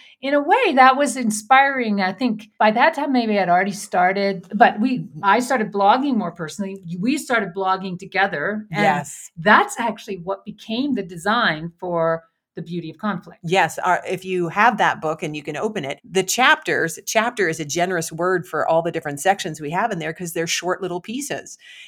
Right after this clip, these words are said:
Speaker 2: And that we were inspired by our blogging, our bite size. We tell a story, usually have a concept. They're short, easy, digestible. So that's what we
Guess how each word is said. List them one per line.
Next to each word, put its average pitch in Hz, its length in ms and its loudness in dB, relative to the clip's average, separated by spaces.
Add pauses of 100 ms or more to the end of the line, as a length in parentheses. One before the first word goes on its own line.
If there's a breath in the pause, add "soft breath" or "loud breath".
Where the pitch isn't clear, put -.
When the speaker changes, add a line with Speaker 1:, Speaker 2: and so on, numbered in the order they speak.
(140 loud breath)
Speaker 2:
And 202 360 2 (120)
that 180 220 -4
we 202 120 2
were 196 160 0
inspired 190 720 0
by 156 360 2
our 165 240 -2
blogging, 160 840 0 (100)
our 165 120 0
bite 165 360 2
size. 151 480 0
We 156 80 -6
tell 139 220 -8
a 131 40 -12
story, 208 460 -2
usually 151 360 -6
have 143 120 -2
a - 40 -12 (140)
concept. 202 440 2 (320 soft breath)
They're 175 100 -8
short, 208 360 0
easy, 190 340 -4
digestible. 170 720 -2
So 185 200 -4
that's 202 280 0
what 175 220 -2
we 170 360 -4